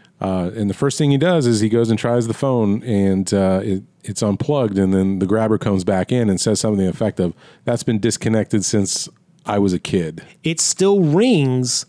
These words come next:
Speaker 2: but I think that's 'cause the static electricity that builds up down here.
Speaker 1: Right.
Speaker 2: And later on, one of the kids says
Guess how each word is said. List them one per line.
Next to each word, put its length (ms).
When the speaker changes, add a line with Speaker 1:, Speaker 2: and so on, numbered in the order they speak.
Speaker 2:
but 120
I 60
think 200
that's 160
'cause 200
the 180
static 440
electricity 760
that 200
builds 260
up 200
down 260
here. 460
Speaker 1:
Right. 280
Speaker 2:
And 180
later 280
on, 200
one 120
of 40
the 60
kids 340
says 500